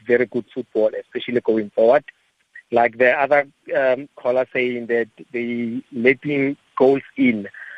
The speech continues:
Um, yes, they are, because they are a very offensive team. So, um, I, I'm a believer of going forward. And if you, you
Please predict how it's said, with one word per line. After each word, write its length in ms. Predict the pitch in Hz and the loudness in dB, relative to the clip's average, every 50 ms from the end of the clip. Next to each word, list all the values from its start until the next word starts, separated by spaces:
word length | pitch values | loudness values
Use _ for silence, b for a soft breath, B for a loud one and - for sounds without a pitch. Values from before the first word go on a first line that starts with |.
| B B B B B B B _ _ | B B B B B B B _ _
Um, 420 | 147 123 117 120 120 120 120 120 123 | 2 2 2 2 0 -4 -8 -10 -10
yes, 420 | 120 120 127 139 160 170 151 127 - | -8 -2 2 4 6 6 4 2 0
they 240 | 127 117 131 127 147 | 0 2 2 2 4
are, 300 | 143 151 156 135 131 135 | 4 4 4 6 4 4
because 480 | 123 120 127 120 - - 139 131 123 117 | 2 -2 -10 -14 -4 2 2 2 2 0
they 160 | 117 113 123 | 0 0 0
are 80 | 117 113 | 2 2
a 60 | 113 | 0
very 200 | 104 127 123 127 | 0 0 -2 -2
offensive 280 | 120 107 - 113 107 104 _ - - - _ - | -2 -6 -8 -12 -14 -14 _ -20 -20 -20 _ -12
team. 240 | - 117 104 95 90 _ _ _ _ _ _ _ _ | -10 -10 -10 -12 -16 _ _ _ _ _ _ _ _
So, 480 | 131 117 117 113 107 113 113 110 113 - b b b b b b _ _ | -2 0 0 2 2 0 0 -2 -4 -8 b b b b b b _ _
um, 240 | - 113 113 117 - - - _ _ _ | -2 -2 -2 -2 -4 -12 -20 _ _ _
I, 180 | 113 120 123 - _ - | 0 0 0 0 _ -6
I'm 160 | 113 135 131 | -4 0 0
a 60 | 131 | 0
believer 460 | 123 110 123 120 131 147 151 139 135 139 | 0 -2 -4 -2 2 2 2 4 4 4
of 220 | 120 123 120 104 - _ - _ _ _ _ | 4 2 2 0 -6 _ -20 _ _ _ _
going 260 | - 123 123 120 117 | 0 0 2 0 -2
forward. 380 | - - 131 117 123 143 165 - - - - b b b b b b b b - | 0 0 2 4 4 4 2 0 -4 -14 -20 b b b b b b b b -8
And 340 | 123 113 113 117 113 113 - | -4 -4 -4 -4 -6 -8 -2
if 260 | 156 147 139 127 - | -2 -2 -2 -2 -6
you, 320 | 151 135 135 139 135 131 135 | -6 -2 -2 0 0 0 0
you 400 | 131 131 131 135 131 135 143 | -2 -2 -2 -2 -2 -2 -4